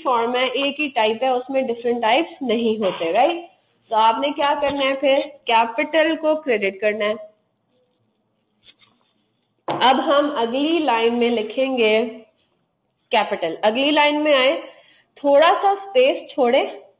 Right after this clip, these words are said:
हल्का सा इंडेंट दे दें, ठीक है?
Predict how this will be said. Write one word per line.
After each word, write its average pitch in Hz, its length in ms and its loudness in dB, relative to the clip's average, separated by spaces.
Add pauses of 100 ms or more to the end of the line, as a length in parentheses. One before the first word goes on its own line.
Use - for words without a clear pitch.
(2500)
हल्का 226 400 2 (100)
सा 330 260 2
इंडेंट 277 480 2
दे 202 240 -2
दें, 151 200 -8 (220)
ठीक 240 220 -8
है? 381 120 4